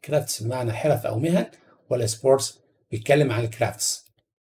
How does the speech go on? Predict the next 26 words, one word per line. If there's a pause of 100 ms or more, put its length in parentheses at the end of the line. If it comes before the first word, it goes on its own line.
(100)
احنا
قلنا
بيتكلم
عن
مشغولات
من
البوتري
اللي
هو
الفخار،
وبعد
كده
من
المش-،
خشب
وحاجات
كتير. (760)
اتنين، (260)
from
the
passage
من
القطع،
we
knew
that.